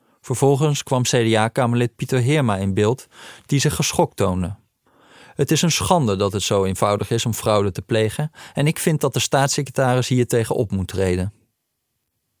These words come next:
Voor de duidelijkheid: deze reportage kwam op het moment dat er al duizenden ouders per jaar het slachtoffer werden van keiharde handhaving door de Belastingdienst.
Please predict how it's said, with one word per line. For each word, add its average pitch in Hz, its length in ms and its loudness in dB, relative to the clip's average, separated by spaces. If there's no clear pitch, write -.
Voor - 220 0
de 135 100 0
duidelijkheid: 135 720 0
deze 143 260 2
reportage 139 640 0
kwam 135 280 0
op 127 120 -2
het - 100 -6
moment 117 600 0
dat 127 180 -2
er 123 80 -4
al 123 160 4
duizenden 139 460 2
ouders 117 300 0
per 123 160 0
jaar 107 320 2
het 131 120 -2
slachtoffer 110 580 0
werden 101 380 0
van - 280 -4
keiharde 139 480 2
handhaving 95 600 0
door 98 120 0
de 92 80 -4
Belastingdienst. 90 840 -2